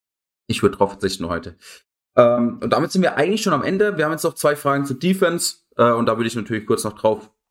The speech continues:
eingehen. Einmal, ob die forty-niners Defense ein Top fünf Defense ist. Und, äh, Leute, die jetzt schon öfters den Podcast gehört haben, ist, äh, wissen, dass ich so ein bisschen diese Defenses, die man Donnerstagabends aufstellt, eher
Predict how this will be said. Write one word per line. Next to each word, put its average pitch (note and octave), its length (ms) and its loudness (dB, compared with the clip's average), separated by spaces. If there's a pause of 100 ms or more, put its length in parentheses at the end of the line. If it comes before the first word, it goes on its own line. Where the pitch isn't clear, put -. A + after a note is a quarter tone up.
(120)
eingehen. B2+ 420 4
Einmal, B2+ 420 2
ob A2+ 200 -2
die A#2 120 -2
forty-niners A#2+ 500 0
Defense A2 340 -8
ein A2+ 80 -10
Top - 260 -2
fünf C#3 260 -2
Defense D3 380 -2
ist. C#3 140 -2 (420)
Und, C#3 280 4 (100)
äh, - 80 -4 (320)
Leute, C#3+ 360 2
die D3 120 0
jetzt C#3+ 140 0
schon D3+ 120 -2
öfters C#3+ 280 -4
den C#3 120 -2
Podcast C#3 380 -2
gehört C3+ 180 0
haben, C3+ 160 0
ist, - 380 -4
äh, A2+ 240 2
wissen, C#3 240 0
dass B2 160 0
ich B2+ 120 -4
so C3 100 -2
ein A#2 60 -4
bisschen B2 220 -2
diese A2+ 320 -2 (300)
Defenses, C#3 480 -2
die - 80 -12
man B2 220 -2
Donnerstagabends B2+ 760 0
aufstellt, B2+ 500 0
eher A#2+ 560 -2